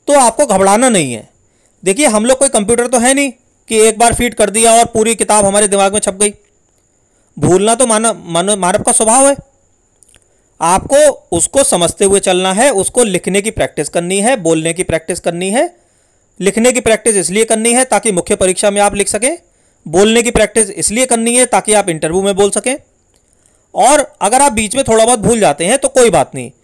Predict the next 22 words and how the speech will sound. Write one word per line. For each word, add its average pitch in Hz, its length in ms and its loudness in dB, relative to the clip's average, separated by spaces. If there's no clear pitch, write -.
लेकिन 240 240 0
मुख्य 269 260 0
मुख्य 285 260 0
पॉइंट 254 260 0
आप 247 120 2
याद 226 220 0
रख 175 120 -4
लीजिए। 123 300 -8
जैसे 190 240 0
धारा 220 220 2
सतहत्तर 202 480 2
है 220 260 4
तो 196 80 2
इसमें 214 260 -2
दस 202 160 2
कैटेगरी 214 380 0
दी 220 120 -4
हुई 311 160 2
है 339 80 2
ना, 156 120 -2
तो 240 100 2
आप 226 420 0